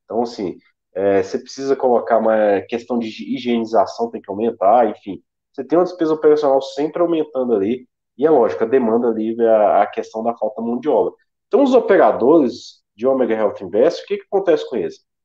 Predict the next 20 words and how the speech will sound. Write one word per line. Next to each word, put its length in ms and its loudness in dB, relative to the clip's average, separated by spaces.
A 100 2
receita 480 4
deles 200 4
não 100 0
consegue 380 0
aumentar, 560 2
porque, 500 -4
ah, 400 4
como 180 0
eu 280 0
mostrei 340 -2
lá 80 2
pra 160 -4
vocês, 400 -8
a 120 0
taxa 280 0
de 80 -4
ocupação 460 -2
tá 100 -10
caindo, 440 0